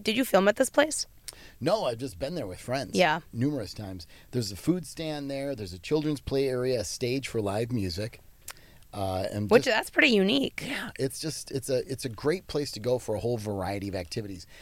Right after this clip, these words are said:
Speaker 2: I'm not aware of pumpkins there, but just down the road is Schwartle Family Farms
Speaker 1: Hmm.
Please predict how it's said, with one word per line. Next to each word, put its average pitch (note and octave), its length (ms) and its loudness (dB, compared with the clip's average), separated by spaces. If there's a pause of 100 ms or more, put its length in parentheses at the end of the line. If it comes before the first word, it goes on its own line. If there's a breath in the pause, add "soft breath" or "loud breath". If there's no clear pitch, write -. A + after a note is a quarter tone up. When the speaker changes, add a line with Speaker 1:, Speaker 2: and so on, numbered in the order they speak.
(120)
Speaker 2:
I'm A#2+ 140 -2
not D3+ 140 -2
aware F#3+ 180 -2
of E3+ 100 -6
pumpkins C#3 460 -6
there, - 160 -16 (500 soft breath)
but C3+ 240 4
just A#2 220 -2
down C3+ 180 -4
the A2 100 -6
road C3+ 320 2
is G2+ 140 -8
Schwartle A#2 440 -6
Family C#3+ 360 -4
Farms C#3+ 560 0
Speaker 1:
Hmm. G3 220 2